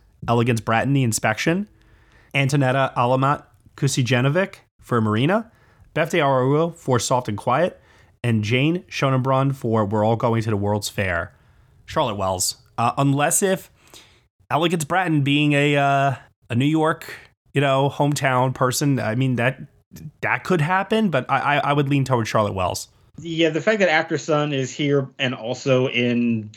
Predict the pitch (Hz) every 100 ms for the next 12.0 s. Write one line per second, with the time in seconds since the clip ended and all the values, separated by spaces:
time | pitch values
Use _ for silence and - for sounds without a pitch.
0 | - - - 143 156 190 196 202 - 127
1 | 127 113 - 120 113 - 117 107 107 104
2 | 107 101 98 - 101 101 101 98 113 110
3 | 104 95 - - - 107 95 107 101 107
4 | 98 90 92 101 - - - - - 175
5 | 208 190 175 185 - 147 - 117 - 107
6 | 110 110 104 113 - 139 160 185 208 _
7 | - 117 127 123 123 113 117 101 123 123
8 | 143 170 170 - 120 - 110 110 147 -
9 | 131 117 131 123 123 113 120 147 170 -
10 | - - 127 - 151 165 196 196 _ _
11 | _ - - 139 - 127 113 107 90